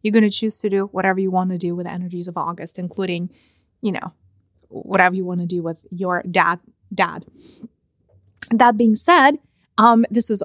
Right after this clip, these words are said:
also, even for those of you that have a terrific relationship with your dad, this is a good month to spend some quality time with your father, including, you know, wh-, that, that's your earthly father as well as your heavenly father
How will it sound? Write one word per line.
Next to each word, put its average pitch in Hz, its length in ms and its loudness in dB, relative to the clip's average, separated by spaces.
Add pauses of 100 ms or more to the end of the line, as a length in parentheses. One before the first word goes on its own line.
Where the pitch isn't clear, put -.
also, 262 420 4
even 294 220 4
for 247 140 -2
those 220 240 4
of 214 80 -4
you 208 100 0
that 170 140 -12 (160)
have 208 260 2 (160)
a 214 80 0
terrific 226 720 0
relationship 185 500 -4
with 175 100 -8
your 170 120 -8
dad, - 300 -2 (360)
this 269 160 0
is 277 140 4
a 285 80 4
good 262 440 6 (140)
month 220 320 6
to - 100 -8
spend 208 200 -2
some 202 100 -2
quality 214 560 0
time 196 380 -2
with 185 120 -4
your 175 100 -6
father, - 420 0 (440)
including, 233 640 4 (200)
you 240 100 2
know, 190 180 6
wh-, 202 240 -4
that, - 160 2
that's 175 360 -10
your 170 240 -6 (100)
earthly 349 300 4
father 339 420 2
as 214 160 2
well 247 260 4
as 240 240 -4
your 208 260 0
heavenly 220 520 0
father 190 480 0